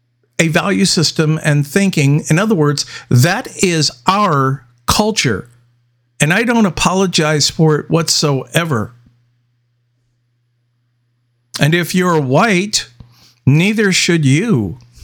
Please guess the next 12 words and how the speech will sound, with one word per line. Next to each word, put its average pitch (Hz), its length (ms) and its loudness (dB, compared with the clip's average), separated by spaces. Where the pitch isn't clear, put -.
Absolutely 180 880 0
no 165 300 0
fucking 180 480 0
guilt 135 380 -2
whatsoever 147 1300 0
at 165 260 -2
all, 147 300 2
period, 147 600 0
zero, 151 440 0
zilch, 135 500 0
nada. 131 800 2
So, - 280 -2